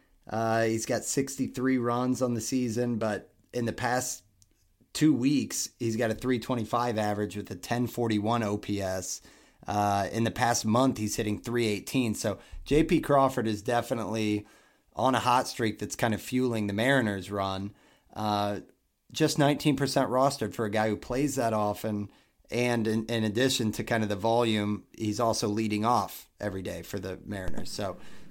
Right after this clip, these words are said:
talk to me about the actual skill set. Do we think there's some untap-, untapped potential here?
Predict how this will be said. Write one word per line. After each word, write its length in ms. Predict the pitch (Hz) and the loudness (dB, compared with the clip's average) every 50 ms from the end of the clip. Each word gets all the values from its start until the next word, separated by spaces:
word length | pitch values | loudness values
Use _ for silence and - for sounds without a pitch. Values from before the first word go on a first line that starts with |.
| - | -2
talk 240 | - 135 135 135 135 | 2 2 2 2 2
to 60 | 139 | 2
me 100 | 143 139 | 2 2
about 240 | 127 117 120 117 113 | 4 4 4 2 2
the 140 | - 120 117 | 0 0 0
actual 340 | 117 117 117 - 113 107 104 | 0 -2 -2 -4 -4 -6 -6
skill 320 | - - - 180 190 185 | -6 0 2 4 4 4
set. 340 | 170 - - 165 156 147 104 | 4 4 6 6 6 6 4
Do 80 | 131 127 | 2 0
we 80 | 120 | 0
think 300 | 113 117 135 123 - - | 0 0 0 -2 -2 -4
there's 540 | - 120 113 117 110 107 - - - - - - | -4 -2 -2 -2 -2 -4 -6 -10 -12 -14 -16 -14
some 220 | - - - 117 | -8 -6 -2 -2
untap-, 400 | 113 113 113 107 - 120 110 101 - - - - | 0 0 0 0 0 -2 -2 -2 -4 -12 -10 -6
untapped 500 | 123 127 127 110 - 120 110 107 - - | -2 -2 -2 0 2 0 0 0 -2 -8
potential 520 | - 110 - - 120 117 107 - - 92 95 | -10 -10 -6 -4 -4 -4 -4 -6 -8 -10 -10
here? 240 | 98 - - 104 | -10 -12 -14 -16